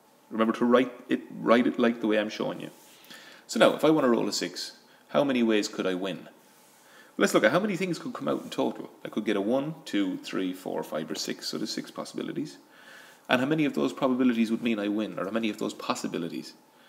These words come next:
The only one that would make me victorious is if I roll a six, which is one possibility. There's one way I can get a six. That's if I roll a six. What about this way?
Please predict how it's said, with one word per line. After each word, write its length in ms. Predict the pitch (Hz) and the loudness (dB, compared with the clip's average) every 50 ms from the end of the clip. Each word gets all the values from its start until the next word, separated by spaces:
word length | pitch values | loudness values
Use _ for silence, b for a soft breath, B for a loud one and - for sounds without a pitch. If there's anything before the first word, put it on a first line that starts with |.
| b b b b _ | b b b b _
The 120 | - 113 | -4 2
only 240 | - 135 143 143 135 | 4 4 4 6 4
one 280 | 123 120 131 143 147 139 | 4 4 2 0 0 -2
that 120 | - - | -2 -2
would 120 | 110 104 101 | -2 -2 -2
make 180 | 98 98 - | -4 -4 -4
me 120 | 98 101 98 | -6 -6 -6
victorious 600 | - 98 92 - - 90 95 101 123 127 - - - | -6 -8 -10 -8 -6 -4 -4 -4 -6 -8 -10 -10 -10
is 100 | - - | -10 -10
if 140 | - - 87 | -8 -6 -6
I 60 | 90 | -6
roll 320 | 90 90 90 92 - - - - | -4 -4 -4 -6 -8 -10 -14 -16
a 40 | - | -12
six, 340 | - - - - - - - - - | -8 -8 -8 -8 -10 -16 -18 -16 -14
which 140 | - - 98 | -10 -8 -8
is 100 | 95 - | -8 -6
one 260 | - - 120 117 - | -4 -4 -4 -4 -4
possibility. 540 | - - - - - 113 - - - - - - - - - - - | -8 -10 -10 -10 -10 -10 -10 -10 -10 -12 -16 -18 -20 -20 -20 -8 -6
There's 160 | 104 95 95 | -6 -6 -6
one 360 | 95 101 117 135 147 147 127 | -4 0 0 0 0 0 -2
way 260 | 110 98 107 123 139 147 - 135 | -2 -2 -2 -2 -4 -8 -8 -10
I 60 | 120 | -10
can 100 | - - | -8 -6
get 140 | - - 101 | -6 -6 -6
a 40 | |
six. 360 | - - - - - - - - - - - | -6 -6 -8 -8 -8 -14 -18 -18 -20 -14 -12
That's 180 | - - - | -12 -12 -12
if 100 | 85 - | -10 -8
I 40 | 85 | -6
roll 200 | 90 90 85 90 | -4 -4 -4 -4
a 60 | 95 | -6
six. 320 | - - - - - - - B B B B B B B B B B B B B B B B B B _ _ _ _ _ _ _ _ _ _ _ _ _ _ _ _ _ _ - - - - - - - _ - - - | -6 -10 -12 -12 -14 -18 -20 B B B B B B B B B B B B B B B B B B _ _ _ _ _ _ _ _ _ _ _ _ _ _ _ _ _ _ -20 -20 -20 -20 -20 -20 -20 _ -20 -4 -2
What 100 | 185 180 | 0 2
about 160 | 165 165 156 | 2 2 0
this 180 | 165 160 - - | 0 -2 -4 -6
way? 80 | - | -10